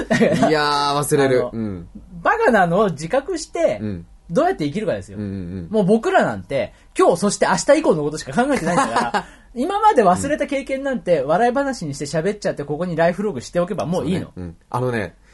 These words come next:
Speaker 2: 最近、あのー、新しい言葉として、
Speaker 1: うん。
Speaker 2: あの、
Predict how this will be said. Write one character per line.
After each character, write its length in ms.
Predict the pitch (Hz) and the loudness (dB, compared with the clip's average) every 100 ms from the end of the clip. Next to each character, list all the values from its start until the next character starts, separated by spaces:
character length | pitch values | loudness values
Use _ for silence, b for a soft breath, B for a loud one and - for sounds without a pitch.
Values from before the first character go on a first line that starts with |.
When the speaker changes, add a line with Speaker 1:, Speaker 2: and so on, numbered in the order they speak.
| b | b
Speaker 2:
最 240 | - 165 170 | -6 -4 -2
近、 500 | 175 156 156 87 - b b | -4 -4 -4 -8 -12 b b
あ 180 | 98 98 | -8 -6
の 760 | 95 92 87 87 85 82 87 - _ _ | -6 -6 -8 -10 -10 -12 -14 -20 _ _
ー、 100 | - | -6
新 120 | 185 175 | -4 -4
し 140 | 180 | -4
い 40 | |
言 120 | - 95 | -6 -6
葉 160 | 92 | -6
と 100 | 85 | -8
し 80 | 78 | -12
て、 180 | 90 82 | -12 -10
Speaker 1:
う 80 | 113 | -10
ん。 160 | 104 85 - | -12 -14 -14
Speaker 2:
あ 160 | 85 | -14
の、 280 | 82 80 - | -12 -14 -18